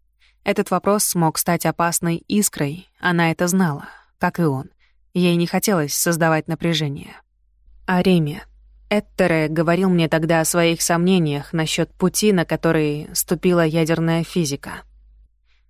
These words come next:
«Думаешь, он понял это раньше Эйнштейна?» «Теперь уже не важно». «Если он не погиб, бросившись с парохода, как мы думали,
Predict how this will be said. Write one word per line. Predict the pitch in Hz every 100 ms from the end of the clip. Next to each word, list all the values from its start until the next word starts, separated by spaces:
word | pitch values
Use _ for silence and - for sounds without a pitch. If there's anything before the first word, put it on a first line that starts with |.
| _
«Думаешь, | 160 170 165 151 151 - -
он | 170 160
понял | 170 170 165
это | - 170 165
раньше | 165 160 - 175 -
Эйнштейна?» | 175 165 156 - 240 240 147 - _ _ _ _ _ _
«Теперь | - 180 190 175
уже | 165
не | 160 160
важно». | 143 135 - - _ _ _ _ _ _ _ - _ -
«Если | 175 233 214 202
он | 208 202
не | 202
погиб, | 196 180 202 196 -
бросившись | 170 180 180 170 - 175 -
с | -
парохода, | 185 180 - 208 165 160
как | 165 -
мы | 170
думали, | 160 202 170 143 147